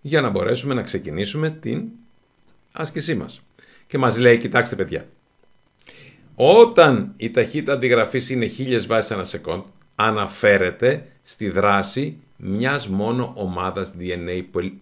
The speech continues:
πολυμερασών που αντιγράφουν μια αλυσίδα αρχίζοντας από τη θέα». Για να το εξηγήσω αυτό τι λέει.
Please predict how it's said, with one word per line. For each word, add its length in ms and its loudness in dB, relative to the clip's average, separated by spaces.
πολυμερασών 840 -6
που 180 2
αντιγράφουν 840 0
μια 280 -4
αλυσίδα 800 -4
αρχίζοντας 580 -8
από 180 -8
τη 100 -12
θέα». 340 -12
Για 140 -12
να 60 -12
το 80 -18
εξηγήσω 400 -20
αυτό 140 -20
τι 140 -20
λέει. 160 -20